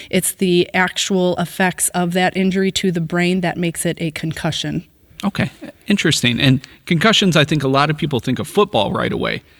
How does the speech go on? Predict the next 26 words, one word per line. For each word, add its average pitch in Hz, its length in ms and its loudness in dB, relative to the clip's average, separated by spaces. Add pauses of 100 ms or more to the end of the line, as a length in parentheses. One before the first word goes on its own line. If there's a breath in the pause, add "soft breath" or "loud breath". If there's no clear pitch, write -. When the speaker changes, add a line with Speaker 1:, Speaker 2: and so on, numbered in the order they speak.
(140)
Speaker 1:
Correct. - 160 -4
Speaker 2:
But 151 180 4
concussions 151 560 2
don't 165 240 2
just 170 200 0
occur 139 300 0
in 113 120 2
football. - 360 -2
They 147 220 2
occur 151 260 2
across 127 360 -4
all 131 260 2
sports. - 480 -4 (160)
Speaker 1:
Absolutely. 190 600 2
All 226 220 4
sports, 226 400 0
activities, 208 840 2
um, 180 280 0
again, 196 300 2
even 202 260 2
activities 190 520 0
of 170 100 -4
daily 180 320 2
living. 165 420 0 (440 loud breath)
Um, 156 480 0
it, - 240 -6